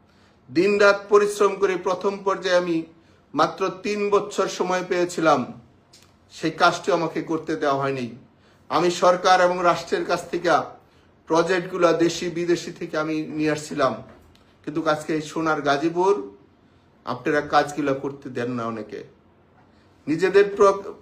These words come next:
প্রশ্ন করি, যারা আগেরও, যারা অনেক পদের জমিদারি ছিল, তাদের অনেক আধিপত্য ছিল, কিন্তু তারা কাজ না করে কিভাবে এই শহর ধ্বংস করা যায় সেই কাজগুলো করেছিলেন। নিজের বিবেকের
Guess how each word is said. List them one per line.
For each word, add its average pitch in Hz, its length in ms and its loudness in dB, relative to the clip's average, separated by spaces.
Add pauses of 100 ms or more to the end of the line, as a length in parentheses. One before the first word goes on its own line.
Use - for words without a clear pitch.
(240)
প্রশ্ন 190 340 -2
করি, 202 200 2 (160)
যারা 180 240 8
আগেরও, 185 340 4 (920)
যারা 165 220 8 (100)
অনেক 180 140 0 (120)
পদের 180 280 4 (340)
জমিদারি 180 520 2
ছিল, 175 120 -2 (140)
তাদের 160 240 2 (340)
অনেক 147 200 -4 (100)
আধিপত্য 190 420 -2 (180)
ছিল, 156 140 0 (1080)
কিন্তু 160 180 -2 (100)
তারা 160 160 4
কাজ 160 280 2 (120)
না 165 140 0
করে 160 180 -2 (800)
কিভাবে 170 300 2
এই 160 180 0
শহর 160 280 -2
ধ্বংস 147 300 -4
করা 151 260 -4
যায় 135 260 -6
সেই 139 220 -10
কাজগুলো 135 360 -4
করেছিলেন। 135 520 -8 (880)
নিজের 165 240 0
বিবেকের 202 460 4